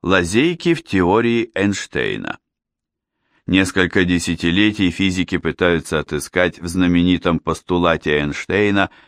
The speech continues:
хоть какие-то лазейки. Кое-что удалось обнаружить, но в большинстве своем эти лазейки не слишком полезны практически.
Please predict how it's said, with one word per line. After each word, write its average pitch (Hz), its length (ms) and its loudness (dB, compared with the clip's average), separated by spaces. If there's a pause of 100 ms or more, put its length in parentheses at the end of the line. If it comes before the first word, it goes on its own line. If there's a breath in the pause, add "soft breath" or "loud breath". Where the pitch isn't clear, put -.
(180 soft breath)
хоть - 280 -2
какие-то 113 720 0
лазейки. 78 680 -2 (760 soft breath)
Кое-что 196 600 0
удалось 147 500 0
обнаружить, 98 880 -2 (400)
но 92 240 2
в - 20 -4
большинстве 87 680 0
своем 107 420 2
эти 90 200 -2
лазейки 85 560 0
не 95 180 0
слишком 139 500 -4
полезны 110 560 0
практически. - 880 -6